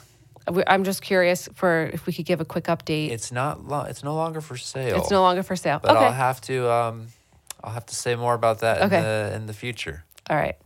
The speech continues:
Speaker 2: Uh, I'm not sure. I might have other plans for that there
Speaker 1: All right. All
Speaker 2: espresso
Speaker 1: right.
Speaker 2: machine. Yeah.
Speaker 1: Cool.
Speaker 2: Exciting stuff.
Speaker 1: I just thought it'd be cool to give an update since
Speaker 2: Yes,
Speaker 1: we, we
Speaker 2: no,
Speaker 1: had
Speaker 2: if
Speaker 1: kinda
Speaker 2: you
Speaker 1: went on a little mini tangent
Speaker 2: True.
Speaker 1: about
Speaker 2: If
Speaker 1: it.
Speaker 2: anyone heard that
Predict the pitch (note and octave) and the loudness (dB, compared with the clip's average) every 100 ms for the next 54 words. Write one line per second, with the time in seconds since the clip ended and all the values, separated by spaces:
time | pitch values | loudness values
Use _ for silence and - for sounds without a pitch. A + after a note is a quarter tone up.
0 | - F#2+ F#2+ F#2+ G2 G#2+ G2 - A2 A2 | -6 -4 0 -2 -2 -4 -6 -6 -2 0
1 | A2 G#2+ G#2 G#2+ A#2+ _ _ _ _ _ | 0 0 -2 -4 -10 _ _ _ _ _
2 | _ _ _ _ _ A#2 B2 B2+ C3 B2+ | _ _ _ _ _ -6 -2 0 2 2
3 | A2+ B2+ B2+ A#2 - F2 D#2+ - E3+ A#3 | 0 -2 -2 -4 -4 -4 -4 -4 0 4
4 | A3+ G3+ G3 - - F3 F#3+ G3+ G3 F#3 | 6 4 2 -6 -8 -2 2 4 4 2
5 | F2 E2 F2 E2 E2+ G#2 F#2+ E2 - _ | -2 -8 -8 -8 -8 -6 -6 -6 -12 _
6 | _ _ - _ - - F3+ E3+ - - | _ _ -20 _ -6 2 4 2 -6 -8
7 | G2+ G2 F#2+ - G#2 F2 - - C#4 C4+ | -4 -4 -4 -4 -2 -2 0 2 2 2
8 | C#4+ B3 A3 - G#3+ G3 D#3+ D#3+ D#3+ D#3+ | 2 2 0 0 0 0 0 -2 -2 -4
9 | D3+ - - D#3+ D#3 D3+ - - _ - | -6 -8 -6 -4 -4 -6 -14 -20 _ -20
10 | - - - G#2+ F#2+ F3+ G3+ G#3 F#3 F#3 | -20 -20 -2 2 2 2 2 6 6 6
11 | A3 G3 G#3 G3+ F#3 F#3+ F3 F3 D#3+ - | 4 6 6 6 4 4 4 2 0 -2
12 | - G3+ F#3+ E3+ E3 E3+ D#3+ D#3+ D#3+ A2+ | 0 0 2 0 2 2 4 4 2 2
13 | B2 B2+ A#2+ A#2+ A#2 A2+ G#2+ G2+ - - | 0 -2 2 2 2 0 2 2 0 -6